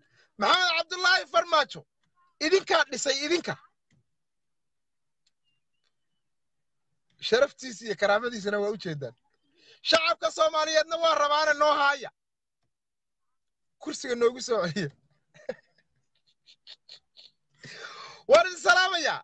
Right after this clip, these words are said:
Dhammaan walaalahay shacabka Soomaaliyeed, meel walbo dunida ka joogtaan,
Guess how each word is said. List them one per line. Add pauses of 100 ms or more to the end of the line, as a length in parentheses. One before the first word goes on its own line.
(140)
Dhammaan (160)
walaalahay
shacabka
Soomaaliyeed,
meel
walbo
dunida
ka
joogtaan,